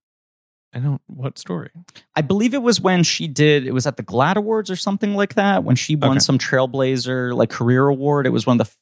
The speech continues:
Speaker 2: first times she sort of publicly spoke post-transition because she had always been very secret about
Speaker 1: Sure.
Speaker 2: her private life. And
Speaker 1: Sure.
Speaker 2: there have been rumors about her for a long time. And she did this very emotional speech about why she felt like, "I need to come forward for my community to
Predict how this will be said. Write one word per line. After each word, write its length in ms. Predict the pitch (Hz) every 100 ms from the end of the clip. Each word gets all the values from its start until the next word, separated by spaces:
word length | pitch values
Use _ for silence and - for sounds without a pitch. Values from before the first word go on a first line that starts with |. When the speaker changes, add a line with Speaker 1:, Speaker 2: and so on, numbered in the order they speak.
| _ _
Speaker 2:
first 420 | 143 139 147 - -
times 320 | 135 127 127
she 120 | -
sort 180 | - 113
of 100 | 101
publicly 440 | 123 113 113 117
spoke 420 | 107 - 117 117
post-transition 880 | - 113 - 117 110 110 110 - 151
because 220 | 143 117 110
she 140 | 113
had 80 | 104
always 180 | 98 92
been 160 | 98
very 160 | 87 85
secret 300 | - 82 87
about 200 | 82 -
Speaker 1:
Sure. 140 | 127
Speaker 2:
her 40 | 104
private 280 | 117 143
life. 260 | 180 208 - -
And 80 | -
Speaker 1:
Sure. 80 | 90
Speaker 2:
there 60 | 95
have 60 |
been 140 | 92 98
rumors 320 | 127 143 139
about 200 | 135 127
her 80 | 117
for 160 | - 95
a 60 |
long 220 | 104 101 -
time. 340 | - 160 160 - - -
And 100 | 113
she 120 | -
did 220 | 107 117 101
this 160 | 101
very 280 | - 107 104
emotional 460 | 101 104 95 107 98
speech 440 | - 143 131 -
about 260 | 104 104 101
why 140 | 101
she 120 | 101
felt 280 | 98 - 101
like, 140 | 101 104
"I 40 |
need 200 | 101 104
to 80 | 107
come 160 | - 101
forward 240 | 110 107
for 80 | -
my 80 | 104
community 380 | - 135 135 120
to 160 | 107